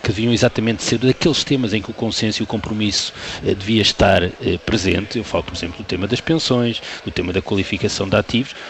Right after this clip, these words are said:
O que este governo fez foi destruir completamente, eh, aquilo que era o legado existente, eh, e um legado que era reconhecido, eh, pelas organizações internacionais, por exemplo, como sendo positivo, eh, para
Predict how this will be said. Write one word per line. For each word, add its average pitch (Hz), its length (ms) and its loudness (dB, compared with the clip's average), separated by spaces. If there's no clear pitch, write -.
O - 60 -2
que - 100 -4
este - 140 -4
governo 98 240 0
fez 123 260 0
foi 131 180 0
destruir 131 680 4
completamente, 104 800 -2
eh, 135 460 2
aquilo - 220 2
que - 100 0
era 104 80 4
o 104 140 4
legado 98 400 6
existente, 92 640 0
eh, 113 160 4
e 156 100 2
um 139 120 4
legado 117 280 4
que - 120 2
era 101 100 6
reconhecido, 110 1000 0
eh, 92 280 4
pelas 190 220 4
organizações 101 360 2
internacionais, 98 520 2
por - 140 -6
exemplo, 92 200 -2
como 98 140 -6
sendo 92 240 -4
positivo, 98 640 -2
eh, 120 100 2
para 123 260 4